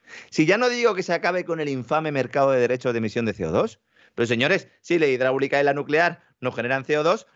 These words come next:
no les castigue reduciendo su rentabilidad. ¿No? Vamos, tampoco hace falta ser muy listo.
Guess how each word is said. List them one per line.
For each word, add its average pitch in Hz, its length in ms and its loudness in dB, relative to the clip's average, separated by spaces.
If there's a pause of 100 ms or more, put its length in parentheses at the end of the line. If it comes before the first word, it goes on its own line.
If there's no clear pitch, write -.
no 131 160 -4
les 127 140 -4
castigue 165 520 -2
reduciendo 170 460 -4
su 156 80 -6
rentabilidad. 143 640 -2 (1200)
¿No? 208 380 -2
Vamos, 185 380 -4 (260)
tampoco 143 260 0
hace 214 80 2
falta 165 200 -2
ser 135 100 -4
muy 117 140 -2
listo. 220 400 -6